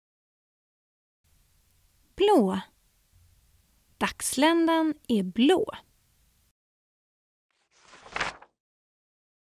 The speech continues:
Vilken färg har traktorn?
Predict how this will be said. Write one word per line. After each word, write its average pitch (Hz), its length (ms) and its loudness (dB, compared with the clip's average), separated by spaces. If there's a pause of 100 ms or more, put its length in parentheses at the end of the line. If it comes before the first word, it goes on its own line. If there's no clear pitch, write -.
(240)
Vilken 320 560 2
färg 220 420 0
har 196 420 -2
traktorn? - 880 -8